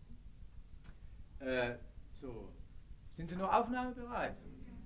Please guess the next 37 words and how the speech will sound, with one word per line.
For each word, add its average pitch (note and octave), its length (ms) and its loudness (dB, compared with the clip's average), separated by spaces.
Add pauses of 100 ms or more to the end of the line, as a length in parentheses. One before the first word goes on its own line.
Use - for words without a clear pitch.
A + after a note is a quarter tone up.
(1500)
Also - 180 -4
ist C#3+ 100 0
jetzt - 120 -2
wieder D#3+ 180 8
was, D3 200 10
was D3 180 0
aus D3 180 0
der D#3+ 100 -4
Interaktion D#3 760 0
zwischen D3 300 0
mir D#3 140 4
und D#3 80 4
meiner C3+ 240 12
Frau C#3 340 10
entstanden B2+ 560 0
ist. - 100 -8 (460)
Viele A#3 260 0
dieser E3+ 260 2
schönen F3 560 8 (160)
Interventionen D3+ 920 6 (300)
kann D#3 120 10
man C#3+ 100 10
selbstverständlich E3+ 680 2
auch D3 120 4
im C3 140 0
Alltag E3+ 480 8
für C3+ 100 -4
sich A#2 180 -4
nutzen. A#2 340 -6 (340)
Dazu C#3+ 240 2
möchte F#3+ 220 -2
ich E3+ 60 0
aber D3+ 100 -2
eine, C#3+ 560 4
eine E3 240 8
Vorbemerkung C#3 720 8
machen. G#2+ 260 0